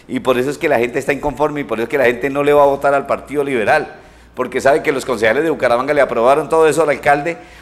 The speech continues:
a pesar de que se le cayó la valorización, de que quería meter cámara de fotomulta, y que todos esos concejales, todos los diecinueve concejales de Bucaramanga,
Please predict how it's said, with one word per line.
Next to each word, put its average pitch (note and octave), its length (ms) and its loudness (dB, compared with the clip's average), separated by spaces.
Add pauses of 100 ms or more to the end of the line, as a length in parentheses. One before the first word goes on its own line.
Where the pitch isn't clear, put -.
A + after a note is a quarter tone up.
a - 100 2
pesar C3 300 0
de D#3 80 -6
que C#3+ 100 -2
se C3 80 2
le B2+ 80 -2
cayó A#2 280 2
la C#3+ 80 4
valorización, B2 760 0 (460)
de B2+ 120 0
que B2 140 -8
quería B2 220 2
meter C#3 240 -2
cámara D3 260 2
de C3 80 2
fotomulta, B2 480 -4
y B2 80 -4
que B2+ 160 -2
todos A3+ 300 4
esos G3 140 2
concejales, D3 540 -2
todos B3 220 6
los G#3 100 4
diecinueve D#3 440 -2
concejales C#3 360 0
de D#3 60 -4
Bucaramanga, C#3 680 -2